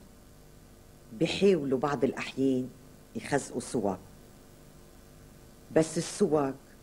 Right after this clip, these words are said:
يلي بالبيت وبقلوب كتير من الناس ما رح يقدروا يطلوها.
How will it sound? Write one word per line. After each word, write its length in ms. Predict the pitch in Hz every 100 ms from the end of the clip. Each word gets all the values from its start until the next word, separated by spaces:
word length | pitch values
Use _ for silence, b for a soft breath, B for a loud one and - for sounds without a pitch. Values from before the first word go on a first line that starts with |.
| - - - - - - - - 139
يلي 220 | 131 131
بالبيت 520 | 131 113 139 131 131 - - - - - - 107
وبقلوب 480 | 110 - 139 147 139
كتير 400 | - 165 165 131
من 100 | 123
الناس 640 | 113 113 110 117 - - - -
ما 80 | 156
رح 220 | 165 -
يقدروا 360 | 120 - 98 101
يطلوها. 500 | - 98 95 73